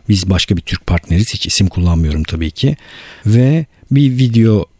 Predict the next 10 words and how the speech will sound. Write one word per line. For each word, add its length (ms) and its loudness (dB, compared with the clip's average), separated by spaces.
çekim 320 -2
kısmı 440 -2
var. 260 0
Çeşitli 380 -2
başlıklar 540 0
belirlenecek. 680 0
Bu 120 2
başlıklar 460 0
üzerinden 680 0
de 160 2